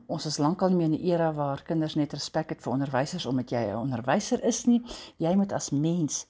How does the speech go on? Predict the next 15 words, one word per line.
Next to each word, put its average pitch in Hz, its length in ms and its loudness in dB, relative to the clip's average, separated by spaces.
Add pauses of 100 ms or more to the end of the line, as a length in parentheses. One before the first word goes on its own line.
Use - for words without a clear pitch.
(100)
respek 127 400 -6
by 143 80 -4
hulle 127 240 -2
verdien. 110 500 -2 (1000)
Goed, - 380 -4
moenie 170 220 2
skree 131 380 -4
nie. 110 160 -6 (1080)
Weet 170 140 -6
julle, 196 260 4
stilte 185 540 -2 (460)
is - 180 -6
net 143 240 0
so 123 200 -2
effektief. - 920 -8